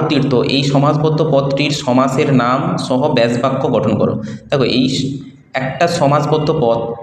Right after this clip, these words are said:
বিভিন্ন সমাসের ক্ষেত্রে প্রযুক্ত হতে পারে। যেমন ভারত তীর্থ,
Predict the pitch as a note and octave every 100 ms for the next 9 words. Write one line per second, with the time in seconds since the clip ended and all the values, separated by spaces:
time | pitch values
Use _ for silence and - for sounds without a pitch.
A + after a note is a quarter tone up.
0 | - C#3+ D#3 E3+ E3+ C#3+ C#3 C#3 C#3 C#3+
1 | D#3 D3 B2+ B2+ B2+ C3 G#2 G2 G2+ B2
2 | B2+ B2+ B2+ D#3 D3+ D#3 D3+